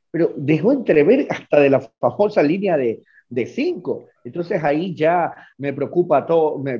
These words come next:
preocupa un poco más porque les vas a dar la iniciativa a una selección chilena que están es afiladitos, están como leones voraces a, a,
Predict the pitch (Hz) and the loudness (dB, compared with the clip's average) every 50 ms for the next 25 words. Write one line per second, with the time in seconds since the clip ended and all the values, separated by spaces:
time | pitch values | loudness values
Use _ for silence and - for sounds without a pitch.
0 | 104 - _ - 135 123 107 151 147 151 156 127 123 165 151 156 160 151 147 156 | -10 -14 _ -16 -16 -12 -10 -8 -6 -6 -6 -6 -6 -6 -6 -6 -4 -6 -6 -8
1 | - - - - 214 175 151 127 110 127 131 139 123 123 135 139 139 127 131 127 | -8 -10 -6 -2 -2 0 0 -2 -4 -4 -4 -4 -4 -2 -2 -2 -4 -4 -6 -8
2 | 123 123 - - - - 185 220 240 220 - - - _ _ _ - 110 120 131 | -10 -8 -10 -10 -8 -6 -4 -2 -2 -2 -2 -6 -18 _ _ _ -4 0 0 0
3 | 156 185 202 196 160 - 147 123 123 117 123 185 175 180 - 127 143 196 202 180 | 0 0 0 -2 -2 -2 -2 -2 -2 -2 -4 -6 -6 -4 -4 -2 -2 0 -2 -2
4 | 139 - 117 110 - 170 190 202 190 175 190 214 175 165 165 170 - - 139 120 | -4 -4 -6 -6 -2 -2 -2 -2 -2 -2 -2 0 0 0 -2 -2 -2 -4 -2 -2
5 | 110 107 107 - - 240 262 208 - 147 120 117 110 - - 175 214 233 233 202 | -2 -4 -6 -6 -6 -6 -6 -6 -6 -6 -6 -6 -6 -4 -2 -2 -2 -2 -4 -8
6 | - - 147 139 135 123 127 151 202 208 202 165 147 131 - 175 220 214 - - | -10 -8 -8 -6 -4 -4 -2 -2 -2 -2 -4 -2 -2 0 0 0 0 0 -2 -4
7 | 165 131 135 117 110 | -4 -2 -2 -2 -2